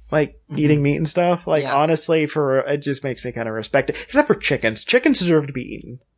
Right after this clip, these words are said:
Speaker 2: I, I,
Speaker 1: They're
Speaker 2: um,
Speaker 1: awful.
Speaker 2: until recently, felt exactly the same way. I, chickens still freak me out. I, uh, my family has four chickens, and they, they, they bug me out all the time.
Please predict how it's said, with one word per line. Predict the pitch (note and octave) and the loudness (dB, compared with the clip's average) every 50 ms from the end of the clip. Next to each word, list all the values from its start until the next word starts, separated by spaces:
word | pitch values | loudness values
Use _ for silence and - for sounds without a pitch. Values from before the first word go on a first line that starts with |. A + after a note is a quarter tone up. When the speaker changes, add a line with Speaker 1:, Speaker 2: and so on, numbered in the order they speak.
| _ _ _ _ _ _ _ _ _ _ _ _ _ _ _ _ _ _ | _ _ _ _ _ _ _ _ _ _ _ _ _ _ _ _ _ _
Speaker 2:
I, | - E3+ - - | -2 -2 -2 0
I, | - E3+ F3+ G3 G#3 | 2 2 2 4 4
Speaker 1:
They're | F#3 F3+ E3 C#3+ | 4 4 4 4
Speaker 2:
um, | C#3+ C#3+ D3 | 4 2 2
Speaker 1:
awful. | D3 C#3 A2+ A2+ - - - _ - - | 2 0 -2 -2 -6 -10 -16 _ -6 -2
Speaker 2:
until | E3 F3+ F#3 F3 - G3 F#3+ D#3 C3+ | 0 0 0 2 2 2 2 2 0
recently, | D3 - C#3+ D3+ C#3 - F3+ F3+ A#2+ F3+ G3 G3+ G#3 G#3 G#3 G3+ - _ | -4 -8 -8 -6 -6 -6 -6 -6 -6 -4 -4 -4 -4 -6 -6 -10 -10 _
felt | - D#3+ D3 C3 - - - - - - | 2 2 2 2 2 -4 -12 -20 -14 -10
exactly | B2+ C3+ B2+ A#2 D#3+ - B2 A2+ A#2+ - A2+ G2+ G#2 | -8 -8 -8 -6 -4 -2 -2 -2 -2 -2 -4 -6 -6
the | A#2 C3+ | -6 -8
same | - C3 B2+ B2+ B2+ | -8 -8 -8 -6 -6
way. | B2+ C3 B2+ C3+ C3+ - | -6 -4 -4 -4 -2 -2
I, | - B2+ B2+ B2+ - - - - - | 0 -2 -2 -4 -6 -10 -14 -12 0
chickens | - G#3 G#3 A3 F#3+ E3 | 2 4 4 4 2 2
still | - - - G#3+ G3+ | 2 4 4 4 4
freak | G#3 - F3 E3+ - - | 4 2 2 2 2 0
me | D#3 C#3 C3 | -2 -2 -2
out. | C3 B2+ A#2+ - | 0 -2 -2 0
I, | B2+ B2 C3 B2+ C3 B2 - | 0 0 0 0 -2 -4 -4
uh, | - B2+ B2+ B2+ B2+ B2 | -2 -2 -2 0 -2 0
my | C3 C3+ | 0 0
family | C3 - D#3+ D#3 D3+ D3 C3+ | 2 2 2 4 4 2 2
has | C3+ C3 A#2+ - | 0 -2 -4 -4
four | - - F3 D#3 | -2 0 0 0
chickens, | - - - - C#3 B2 - C#3 - - - - | 0 -2 -6 -6 -8 -8 -8 -10 -14 -14 -14 -10
and | - B2+ B2 A#2+ B2 B2 | -8 -8 -6 -6 -6 -6
they, | B2+ B2+ - - | -6 -6 -6 -6
they, | C3 C3+ B2+ A#2 | -6 -6 -6 -6
they | A#2+ C3+ C3 | -4 -6 -6
bug | C3 C3+ C3+ C#3 C3+ C3 | -2 0 0 0 0 -2
me | C3 B2+ B2 | -4 -4 -2
out | B2 B2 A#2+ - - | -2 -2 -2 -4 -2
all | - C3 C3 B2+ B2 | 2 2 2 2 2
the | - B2+ | -2 -4
time. | B2 B2 B2+ B2+ B2+ B2+ C3 | -2 -2 0 0 -2 -4 -6